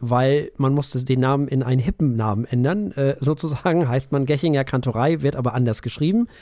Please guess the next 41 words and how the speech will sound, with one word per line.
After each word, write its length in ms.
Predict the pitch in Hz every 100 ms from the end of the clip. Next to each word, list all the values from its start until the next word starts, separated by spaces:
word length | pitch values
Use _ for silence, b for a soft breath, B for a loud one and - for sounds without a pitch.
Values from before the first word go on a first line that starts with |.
| B
nämlich 240 | 135 165 170
mit 200 | 180 -
A 200 | 117 113
E 280 | 139 170 233 b b b b
und 160 | 143 135
Kantorei 600 | 143 135 120 113 139 160 B B B
mit 280 | 131 143 - -
C 440 | - 156 156 175 b b
und 320 | 139 147 -
E 140 | 156 185
Y 400 | 170 127 104 95
am 100 | 113
Ende. 380 | 120 180 285 - _ _ _ _ _ _ _ - _ - - B B B B - - - -
Der 120 | 127
Name 380 | 135 180 220 220
schließt 400 | - 175 170 -
nun 180 | 165 170
neben 200 | 156 156
dem 160 | 143 131
Chor 320 | - 165 -
auch 80 | 131
das 240 | 135 -
neu 180 | 135 143
gebildete 500 | 131 127 131 127 120
Barockorchester 840 | 110 95 180 - 151 151 - 139
der 200 | 120 101
Bach-Akademie 680 | - 123 - 143 123 117 110
mit 240 | 95 -
ein. 220 | 139 185 185
Das 160 | 127
heißt, 160 | 104 98
also, 100 | 98
man 120 | 98
hat 120 | 101
jetzt 180 | 101 -
auch 200 | 104 -
ein 220 | - 120 -
Orchester 500 | - - 135 143 -
unter 280 | 113 107
eigener 280 | 117 113 104
Ägide. 420 | 107 113 175 170